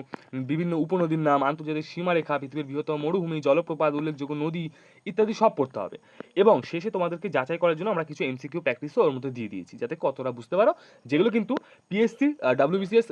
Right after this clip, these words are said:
যেটা রয়েছে, তার কিন্তু এক্সামে এসেছিল বিগত বছরে, বুঝতে পেরেছো? আচ্ছা, এর পরবর্তী নেক্সট দেখো রয়েছে আমাদের জীবন বিজ্ঞান থেকে। জীবন বিজ্ঞান থেকে খুব বেশি পড়তে হবে না, but কিছুটা জিনিস তোমাকে অবশ্যই পড়তে হবে, কারণ এই পয়েন্টগুলো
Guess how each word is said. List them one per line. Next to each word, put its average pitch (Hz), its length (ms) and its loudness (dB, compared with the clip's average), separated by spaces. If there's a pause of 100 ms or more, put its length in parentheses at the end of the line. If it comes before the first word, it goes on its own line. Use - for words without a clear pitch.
(120)
যেটা 160 220 0
রয়েছে, 151 280 4
তার 135 160 2
কিন্তু 156 160 -8 (120)
এক্সামে 135 340 -2
এসেছিল 117 260 -10 (180)
বিগত 131 200 2 (100)
বছরে, 95 260 -10
বুঝতে 170 160 -4
পেরেছো? 254 200 4 (1300)
আচ্ছা, - 180 -8 (440)
এর 214 140 6
পরবর্তী 254 300 6 (120)
নেক্সট 233 220 4
দেখো 233 140 4
রয়েছে 220 240 6
আমাদের 233 180 4
জীবন 220 220 2
বিজ্ঞান 233 220 2
থেকে। 247 180 0
জীবন 208 200 2
বিজ্ঞান 226 200 2
থেকে 233 140 -4
খুব - 80 -10 (100)
বেশি 143 220 -4
পড়তে 233 220 0
হবে 226 160 6
না, 247 100 2
but 226 100 4 (100)
কিছুটা 214 260 0
জিনিস 220 200 -2
তোমাকে 220 240 2
অবশ্যই 156 320 -2
পড়তে 220 220 -2
হবে, 220 120 2 (360)
কারণ 185 160 4 (140)
এই 220 160 4
পয়েন্টগুলো 190 340 4